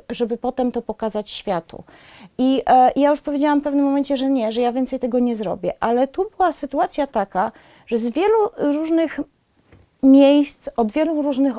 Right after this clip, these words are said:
osób otrzymywaliśmy, y, właściwie ja i Paweł, y, takie, takie, em,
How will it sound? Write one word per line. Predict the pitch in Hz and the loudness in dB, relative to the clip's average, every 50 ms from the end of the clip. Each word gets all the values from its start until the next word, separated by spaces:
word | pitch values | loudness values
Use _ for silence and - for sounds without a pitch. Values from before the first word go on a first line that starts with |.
| - - | 0 2
osób | 254 247 247 - - - 269 254 - - - - - - - | 2 2 2 0 -4 -6 -6 -6 -6 -16 -20 -20 -20 -18 -10
otrzymywaliśmy, | - 233 - - - 269 262 247 254 277 285 294 294 277 - 262 254 240 240 233 - - | -10 -10 -6 -2 0 0 2 4 4 4 4 4 0 -4 -4 -4 -4 -4 -4 -6 -6 -6
y, | - 233 - - - - - | -6 -6 -6 -8 -8 -8 -8
właściwie | 247 247 - - 233 233 254 | -8 -8 -8 -8 -6 -4 -2
ja | 254 247 240 | 0 2 2
i | 247 247 | 0 0
Paweł, | - 254 254 247 220 220 233 233 240 240 240 - - - - - - | 0 0 0 0 2 0 0 0 0 -2 -4 -12 -20 -20 -18 -8 -2
y, | - 233 226 226 220 233 233 _ - | 0 2 2 2 2 0 -2 _ -6
takie, | - 254 254 - - 285 240 180 | -6 -6 -4 -4 -2 -2 -2 -2
takie, | - - 254 247 - - - 262 262 254 254 254 254 247 - - | -2 -4 -6 -6 -6 -6 -2 0 2 2 2 2 2 0 0 0
em, | 240 240 240 240 240 240 247 | 0 2 2 2 2 0 -2